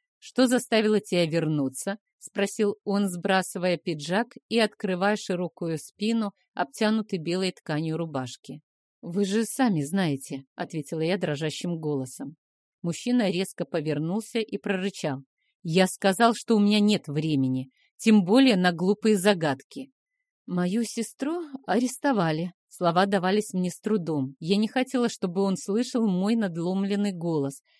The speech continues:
чтобы видел, как подрагивают губы. "Ей грозит пятнадцать лет лишения свободы".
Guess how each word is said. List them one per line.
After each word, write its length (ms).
чтобы 400
видел, 320
как 300
подрагивают 640
губы. 460
"Ей 380
грозит 580
пятнадцать 640
лет 340
лишения 540
свободы". 720